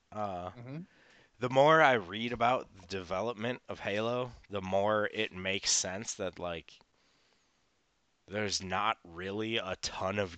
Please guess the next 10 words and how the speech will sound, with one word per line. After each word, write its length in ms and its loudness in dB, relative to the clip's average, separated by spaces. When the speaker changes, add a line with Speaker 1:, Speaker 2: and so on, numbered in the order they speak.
Speaker 1:
game 480 -6
in 240 -4
the 100 -6
campaign. 800 -6
It's 260 0
Speaker 2:
Mm-hmm. 60 0
Speaker 1:
just 200 0
that 240 0
no 300 -4
one 460 2